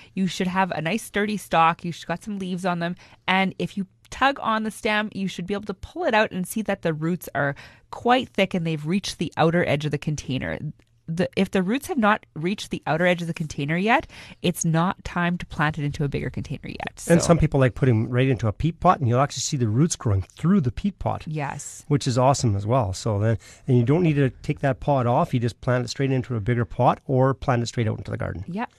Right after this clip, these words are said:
Speaker 1: And another thing too is if you're transplanting and maybe those roots have gotten too big and too long and they're starting to grow around and circle around the bottom,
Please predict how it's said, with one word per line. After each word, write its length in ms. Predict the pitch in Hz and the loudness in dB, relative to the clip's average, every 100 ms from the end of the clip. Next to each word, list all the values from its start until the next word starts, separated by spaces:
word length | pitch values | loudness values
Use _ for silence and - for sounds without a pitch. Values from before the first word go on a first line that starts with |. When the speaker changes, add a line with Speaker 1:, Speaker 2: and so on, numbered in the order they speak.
| - | 0
Speaker 1:
And 220 | 226 226 - - - | 2 2 -2 -16 0
another 220 | 233 262 | 4 4
thing 160 | 311 392 | 2 -2
too 180 | 294 262 | 0 0
is 140 | 254 | 0
if 100 | 226 | 0
you're 80 | 214 | -2
transplanting 640 | - 220 240 - 214 208 | 0 0 0 2 2 4
and 240 | 175 160 160 | 2 0 0
maybe 420 | 175 208 226 214 | 2 2 4 4
those 240 | 185 170 | 4 4
roots 320 | 156 165 175 | 2 2 0
have 180 | - 170 | 0 0
gotten 280 | 160 151 - | 6 4 4
too 400 | - 226 233 233 | 0 4 6 6
big 340 | 190 180 190 | 8 8 8
and 100 | 180 | 4
too 160 | 170 214 | 0 2
long 220 | 190 180 | 4 6
and 80 | 185 | 4
they're 60 | 160 | 0
starting 300 | - 185 208 | 2 2 0
to 40 | |
grow 460 | 151 - 160 180 165 | -4 -2 2 4 6
around 480 | 151 156 143 185 | 4 4 6 6
and 80 | 165 | 4
circle 360 | - 151 - 180 | 0 -4 0 0
around 200 | 165 165 | 2 2
the 80 | 151 | 0
bottom, 340 | 127 139 220 | 0 0 -2